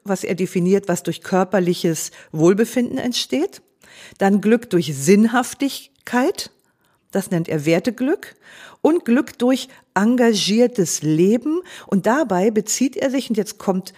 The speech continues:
noch wieder was Interessantes ins Spiel, er bezieht sich beim engagierten Leben auf das Flow-Konzept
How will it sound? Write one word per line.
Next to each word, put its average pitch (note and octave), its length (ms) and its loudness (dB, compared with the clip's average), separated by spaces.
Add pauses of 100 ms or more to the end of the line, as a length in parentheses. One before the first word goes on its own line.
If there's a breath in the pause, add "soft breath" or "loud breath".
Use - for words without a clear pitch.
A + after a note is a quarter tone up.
(120)
noch A3 260 2
wieder F#3+ 160 0
was D#3 180 0
Interessantes D#3 640 -4
ins - 200 -6
Spiel, A#3+ 440 -2 (440 loud breath)
er G3 100 0
bezieht F#3 400 -2
sich - 280 -6
beim F3 280 -2
engagierten F#3 880 -2
Leben G#3 380 4
auf F#3+ 260 -4
das E3 220 -6
Flow-Konzept - 1160 -2